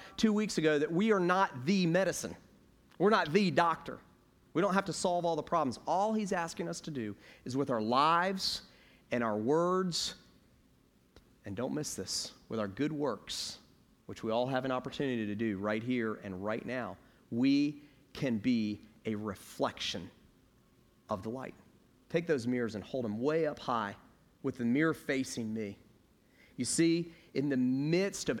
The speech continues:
everything that's going on, we can reflect the light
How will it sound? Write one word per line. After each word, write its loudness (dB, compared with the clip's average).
everything 2
that's -4
going 0
on, -2
we 2
can -2
reflect -4
the 0
light 0